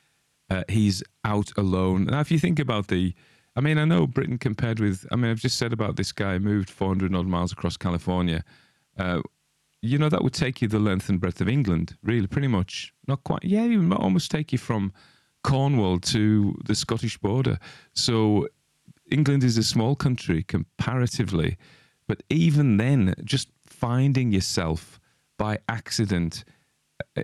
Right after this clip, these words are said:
in this Tremoth Hall is a little bit unlikely, but we forgive him for that. I forgive him for that. Um, I really liked it. Uh, I liked the atmosphere, and I think one thing that he does do is he conjures this, you know, and it's not even sup-, it's not supposed to be realistic. This is not,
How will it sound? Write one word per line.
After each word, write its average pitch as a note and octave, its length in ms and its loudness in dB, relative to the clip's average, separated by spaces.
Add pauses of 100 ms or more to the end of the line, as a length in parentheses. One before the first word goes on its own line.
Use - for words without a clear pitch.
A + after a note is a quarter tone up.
in G2+ 160 0
this F#2+ 160 0
Tremoth G2 460 -2
Hall F#2+ 340 0
is G2 160 0
a G#2 60 2
little G#2+ 300 2
bit F#2 180 0
unlikely, F2+ 640 0
but C3 200 -2
we E3 120 0
forgive E3+ 340 -2
him A2 420 0
for G2 240 -4
that. D#2+ 160 -2
I F#2 140 -2
forgive - 320 -4
him D2+ 140 -8
for - 160 -10
that. D2 180 -12 (800)
Um, F#2+ 200 0
I C3 180 0
really G2 420 2
liked F2+ 460 0
it. B2+ 220 -4 (260)
Uh, F#2+ 200 0
I G2 60 0
liked A2 340 -2
the G2+ 80 0
atmosphere, G2+ 400 -4
and G2 80 0
I G2 60 0
think A2+ 240 -4
one F#2+ 100 0
thing F#2 220 -4
that F2 80 0
he E2+ 100 2
does F2+ 300 -2
do E2+ 260 2
is F2 220 -2
he F2+ 220 0 (380)
conjures D3 440 0
this, - 240 -2
you E3 60 0
know, E3 140 2
and E3 80 2
it's - 160 0
not E3+ 200 0
even C3 300 2
sup-, - 280 -4
it's - 180 -4
not D3+ 160 -2
supposed - 420 -2
to - 40 -8
be A2 100 2
realistic. F2+ 640 0
This - 180 -4
is G2+ 120 -4
not, F#2+ 260 -2